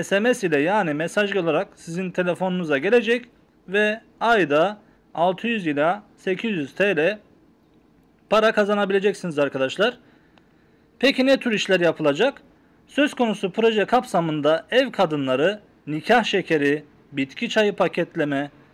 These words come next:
sabun paketleme, tel toka kutulama, kulak çubuğu ambalajlama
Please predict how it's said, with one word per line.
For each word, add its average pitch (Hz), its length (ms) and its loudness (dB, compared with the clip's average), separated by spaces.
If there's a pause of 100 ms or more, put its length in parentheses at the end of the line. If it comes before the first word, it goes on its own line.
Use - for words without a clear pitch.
(120)
sabun 180 400 0
paketleme, 165 800 -2 (360)
tel 202 220 4
toka 214 340 0
kutulama, 156 720 0 (400)
kulak 208 320 2
çubuğu 180 380 0
ambalajlama 165 840 0